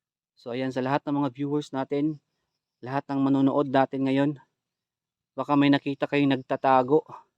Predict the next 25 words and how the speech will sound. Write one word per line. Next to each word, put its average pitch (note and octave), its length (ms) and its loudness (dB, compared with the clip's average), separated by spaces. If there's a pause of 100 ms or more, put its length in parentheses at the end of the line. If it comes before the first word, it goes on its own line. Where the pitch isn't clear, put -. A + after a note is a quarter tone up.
(140)
no? D3+ 240 -6 (2500)
Kasi D3 720 -2 (960)
hindi D3+ 240 -8
ko D#3+ 160 -6
rin D3+ 160 2
lahat C#3+ 320 -2
makita, C3+ 400 -12
mga C3 400 -6
idol, C3 160 -6
na A#2+ 240 -10
kasi, A#2+ 400 -14
ano, B2+ 160 -8
eh, A2+ 240 -12 (760)
naka-video D#3 560 0
ako D#3+ 160 0
pero D3 240 -4
nag-focus C#3+ 480 -8
po C3+ 120 -10
ako C3+ 120 -16
sa C3 160 -8
mga B2+ 240 -4
gilid-gilid. B2 640 -6
Hindi C3+ 160 -6
po A#2 240 -8
ako B2 80 -8